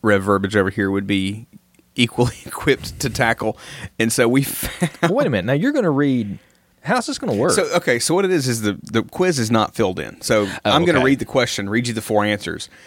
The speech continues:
Speaker 1: and I'm going to choose, um, oh,
Speaker 2: Okay.
Speaker 1: this won't work right. I just realized this is gonna go horribly, horribly wrong.
Speaker 2: Well, at least you realized it now, you know, as we're recording and not before the show.
Speaker 1: Well, you know, so we're gonna answer this quiz, and then we're gonna figure out how many we got right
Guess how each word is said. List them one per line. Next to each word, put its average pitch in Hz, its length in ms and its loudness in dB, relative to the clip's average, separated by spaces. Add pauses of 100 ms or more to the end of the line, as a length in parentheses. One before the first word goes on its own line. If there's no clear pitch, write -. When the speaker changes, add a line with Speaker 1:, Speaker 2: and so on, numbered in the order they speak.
(180)
Speaker 1:
and 113 100 0
I'm 117 140 4
going 113 260 4
to 98 120 -4
choose, 95 600 2
um, - 380 -6 (260)
oh, 139 140 0
Speaker 2:
Okay. 135 100 4
Speaker 1:
this 123 160 0
won't 127 160 2
work 87 220 -4
right. 55 180 -4 (840)
I 107 80 -2
just 107 140 -2
realized 98 260 2
this 101 100 -6
is 98 80 -8
gonna 98 160 -2
go 87 100 -2
horribly, 98 320 -2
horribly 92 300 -6
wrong. - 180 -8 (540)
Speaker 2:
Well, 156 180 2
at 135 60 2
least 143 200 2
you 107 120 2
realized 95 380 2
it 87 80 -6
now, 95 260 0
you 90 120 -2
know, 85 300 -6
as 90 180 -2
we're 87 120 -4
recording 82 440 -2
and 78 80 -6
not 78 180 -2
before 87 260 -2
the 82 80 -6
show. 71 280 -2 (200)
Speaker 1:
Well, 269 240 -2 (100)
you 180 140 -2
know, 104 120 0 (260)
so 185 120 -2
we're 214 80 0
gonna 240 140 2
answer 185 240 0
this 165 140 0
quiz, 160 280 0
and 131 80 0
then 135 60 4
we're 135 80 2
gonna 127 100 4
figure 123 220 2
out 117 60 2
how 120 100 0
many 107 140 0
we 107 80 -2
got 98 140 2
right 104 260 2